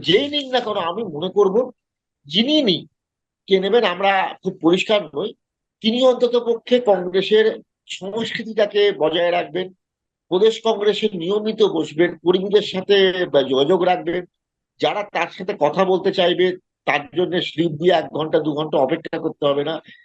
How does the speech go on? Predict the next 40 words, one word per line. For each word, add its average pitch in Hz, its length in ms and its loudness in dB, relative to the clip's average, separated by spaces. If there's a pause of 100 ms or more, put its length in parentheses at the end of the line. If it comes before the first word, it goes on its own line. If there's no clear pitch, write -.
(260)
গিয়ে 175 180 6
তার 170 140 4
সাথে 160 280 2
কথা 143 260 2
বলতে 156 240 6
পারবেন। 151 280 6
এবং 185 240 6
একই 165 240 2
সাথে 214 340 0 (680)
তিনি 214 220 2
জেলায় 180 380 4
জেলায় 208 400 2 (240)
একটা - 240 -4
দক্ষ 175 480 -4
নেতৃত্ব 208 600 0
গড়ার 143 320 2
জন্য 143 220 -4
নিজেকে 160 460 0 (380)
তৈরি 233 280 4
করবেন। 135 380 -2 (520)
তিরিশ 233 320 -2
দিনের 254 300 2
মধ্যে 240 320 -2
বেশি 233 240 -4
দিন 240 200 -8
দর-, 175 320 0
দরকার 185 380 0
নেই, 123 220 -6 (100)
মাসে 156 300 -4
একবার 170 600 -2
করে 214 200 2
একটা 180 280 2
জেলাতে 165 340 0
যাওয়াই 123 380 0
যায়। 90 220 -8 (680)
তাতে 156 280 2 (120)
এমন 185 240 -8
কিছু 214 220 -4
ব্যাপার 156 320 2
না। 202 200 -6